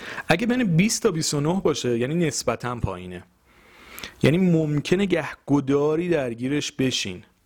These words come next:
ولی خب خیلی باز به ندرته، درصدش از قبلیه بیشتره ولی خب باز خیلی زیاد نیست. اگه بین سی تا سی و نه باشید متوسطه، یعنی مشکلاتی و این تله واسه‌تون تو زندگی ممکنه ایجاد بکنه،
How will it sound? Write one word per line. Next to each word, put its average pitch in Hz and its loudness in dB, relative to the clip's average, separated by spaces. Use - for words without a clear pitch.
ولی 139 0
خب 143 0
خیلی 139 0
باز 131 0
به 120 4
ندرته، 107 -2
درصدش 131 2
از 113 -4
قبلیه 120 2
بیشتره 147 -2
ولی 127 -4
خب 123 -8
باز 123 0
خیلی 107 -6
زیاد 101 -2
نیست. - -8
اگه 190 2
بین 240 2
سی 220 0
تا 214 2
سی - -4
و 143 -2
نه 160 -2
باشید 175 -4
متوسطه، 107 -4
یعنی 127 0
مشکلاتی 147 2
و 202 4
این 190 0
تله 151 2
واسه‌تون 156 -2
تو 143 -2
زندگی 117 0
ممکنه 135 -2
ایجاد 107 2
بکنه، 92 -8